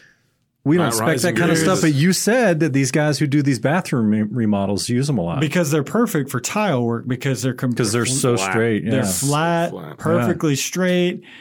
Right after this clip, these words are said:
Speaker 3: Uh, so there's two different kinds, L S L,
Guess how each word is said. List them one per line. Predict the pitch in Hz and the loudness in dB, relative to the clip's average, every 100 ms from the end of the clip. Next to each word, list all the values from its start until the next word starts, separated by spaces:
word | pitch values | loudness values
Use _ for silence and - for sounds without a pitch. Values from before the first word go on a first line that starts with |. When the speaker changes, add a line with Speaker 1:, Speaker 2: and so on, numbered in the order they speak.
| - _ - | -20 _ -4
Speaker 3:
Uh, | 143 139 127 - - | -2 0 -2 -4 -4
so | 139 | -2
there's | 156 151 | 0 0
two | - 208 | 2 2
different | 202 165 160 139 | 2 2 0 0
kinds, | 156 156 143 | 2 2 2
L | - 156 | 0 2
S | 180 170 - | 2 2 2
L, | 180 175 160 143 | 2 2 2 -2